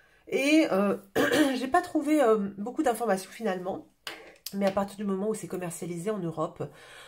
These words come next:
euh, il faut savoir qu'il y a quand même vachement de règles. Et, euh, voilà, à moins d'avoir, bon, voilà, une allergie est toujours possible.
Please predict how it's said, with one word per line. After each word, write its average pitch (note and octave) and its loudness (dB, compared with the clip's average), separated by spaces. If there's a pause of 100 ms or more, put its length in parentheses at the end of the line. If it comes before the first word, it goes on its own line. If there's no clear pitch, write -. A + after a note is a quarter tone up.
(120)
euh, D#3 -2
il D#3 -2
faut F#3 -8
savoir F3+ -4
qu'il F#3+ -12
y E3 -14
a - -16
quand D#3+ -6
même D3+ -6
vachement F#3+ -8
de E3+ -8
règles. F#3 -8 (340)
Et, G3+ -4
euh, D3 -6
voilà, D3+ -6
à D3 -8
moins F3 -4
d'avoir, E3 -4
bon, D3 -16
voilà, F3+ 0
une D3+ -6
allergie E3+ -2
est F#3 -8
toujours G#3+ -8
possible. A3 -8